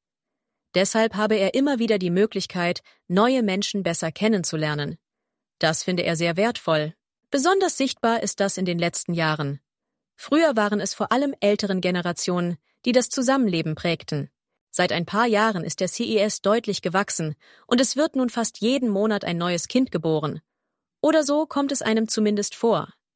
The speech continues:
Es kann auch gut sein, dass Martin oder Daniel, die beiden Pastoren, in der Predigt eine Frage stellen und eine Reaktion das La La La des Babys in der letzten Reihe ist. Auch dieses Gebrabbel hat Platz in der zi.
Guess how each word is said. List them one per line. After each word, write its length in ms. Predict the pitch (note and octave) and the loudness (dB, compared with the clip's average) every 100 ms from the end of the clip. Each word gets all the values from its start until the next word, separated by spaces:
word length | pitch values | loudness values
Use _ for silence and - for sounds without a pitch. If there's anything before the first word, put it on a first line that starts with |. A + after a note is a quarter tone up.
| _ - | _ -2
Es 100 | C#4 | -2
kann 200 | - E4 | 0 -2
auch 160 | E4+ - | -2 -2
gut 220 | A3 G#3+ | -2 -2
sein, 340 | - F3+ F3 E3+ _ _ - | 0 0 -2 -4 _ _ -6
dass 180 | F3 | -2
Martin 540 | - F3+ A3+ - A3+ A3+ | 0 2 2 0 -2 -2
oder 240 | F3+ D#3+ | -2 -2
Daniel, 580 | C#3+ E3 F3+ E3+ E3 E3 - _ _ | 0 0 0 0 -2 -2 -8 _ _
die 80 | E3+ | -2
beiden 260 | D#3 D#3 D#3+ | 2 0 0
Pastoren, 640 | D#3+ - - A#3 A3+ A3 - _ _ - | -6 -2 2 4 4 0 -4 _ _ 0
in 100 | A3 | 2
der 100 | G#3+ | 2
Predigt 540 | - B3+ C#4 C4 - | 0 -2 -2 -4 -4
eine 140 | F3 | -4
Frage 420 | E3 - F#3+ A3+ A3 | -4 0 2 2 0
stellen 400 | - G3 F#3+ F#3+ _ _ | 0 0 0 -2 _ _
und 120 | - B3 | -2 0
eine 240 | A#3+ A#3 | 2 2
Reaktion 640 | A#3+ A#3 - - C#4 D4+ | 2 0 -4 -2 0 0
das 240 | C#4 F3+ - | -2 -4 -6
La 200 | - G#3+ | 0 2
La 200 | B3 B3 | 4 4
La 360 | A#3 A#3+ F3 D3+ | 2 2 0 -2
des 160 | - - | -6 -2
Babys 400 | A3 A#3+ A#3+ A3+ | 0 0 -2 -4
in 120 | - | -2
der 100 | F#3 | 0
letzten 340 | D#3+ F#3+ - F#3 | 0 -2 -2 -2
Reihe 260 | E3 D#3+ | 0 0
ist. 380 | D3 D#3 - - _ _ _ - | -2 -2 -4 -10 _ _ _ 0
Auch 180 | D4 E4 | 0 2
dieses 300 | D4 C4 - | -2 -2 0
Gebrabbel 480 | A#3 A3 B3+ C#4 D#3+ | 0 2 2 2 0
hat 160 | D3 | -2
Platz 260 | - E3 - | -2 -2 -2
in 80 | E3 | -2
der 140 | D#3 | -2
zi. 280 | - E3+ | 0 -2